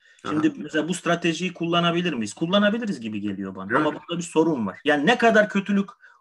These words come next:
Speaker 1: olduğu zaman biz artık Tanrı'ya iyi, iyi diyemeyeceğiz. Şüpheci teist sanki bununla ilgili bir kriter vermiyor. Ne olursa olsun
Speaker 2: Evet.
Speaker 1: biz bir şey diyemeyiz demeye çalışıyor.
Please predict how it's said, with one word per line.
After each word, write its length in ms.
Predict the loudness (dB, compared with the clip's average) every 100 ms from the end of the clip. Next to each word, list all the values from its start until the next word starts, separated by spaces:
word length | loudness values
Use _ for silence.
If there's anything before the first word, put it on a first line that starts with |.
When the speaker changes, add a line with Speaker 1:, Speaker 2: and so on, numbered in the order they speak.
| 0
Speaker 1:
olduğu 420 | 2 2 0 -2
zaman 340 | 0 0 -2 -2
biz 120 | 0
artık 320 | 0 -2 -8
Tanrı'ya 320 | -6 -4 -6
iyi, 360 | -6 -10 -14 -12
iyi 320 | -10 -8 -8 -4
diyemeyeceğiz. 560 | -2 -2 -4 -6 -12
Şüpheci 480 | -14 -12 -10 -8 -6
teist 240 | -6 -4
sanki 320 | -2 -4 -4 -6
bununla 240 | -4 -4
ilgili 220 | -4 -8
bir 100 | -8
kriter 400 | -10 -4 -4 -2
vermiyor. 360 | -2 -4 -8 -4
Ne 60 |
olursa 400 | -2 -2 -4 -6
olsun 260 | -8 -6 -8
Speaker 2:
Evet. 200 | -8 -18 _ -12
Speaker 1:
biz 160 | -10 -6
bir 60 |
şey 260 | -2 -2 2
diyemeyiz 540 | 4 6 4 -2 -4
demeye 320 | -4 -2 -4
çalışıyor. 560 | -6 -8 -8 -8 -10